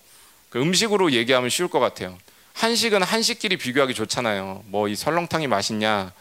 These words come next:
아니면 도가니탕이 맛있냐, 예, 뭐 이런 식으로. 근데 이거는 뭐 양식하고 한식하고 비교하는 그런 느낌이에요. 그냥 왜냐면 바르트 같은 경우는 처음부터 끝까지 예수님하고 계시예요. 전부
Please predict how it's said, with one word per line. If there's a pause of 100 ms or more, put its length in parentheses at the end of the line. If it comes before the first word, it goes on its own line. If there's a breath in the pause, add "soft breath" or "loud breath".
(260 soft breath)
아니면
도가니탕이
맛있냐, (520 loud breath)
예,
뭐
이런
식으로. (260 loud breath)
근데 (340 loud breath)
이거는 (240)
뭐
양식하고
한식하고
비교하는
그런
느낌이에요. (500 soft breath)
그냥
왜냐면 (600 loud breath)
바르트
같은
경우는
처음부터
끝까지 (480)
예수님하고
계시예요.
전부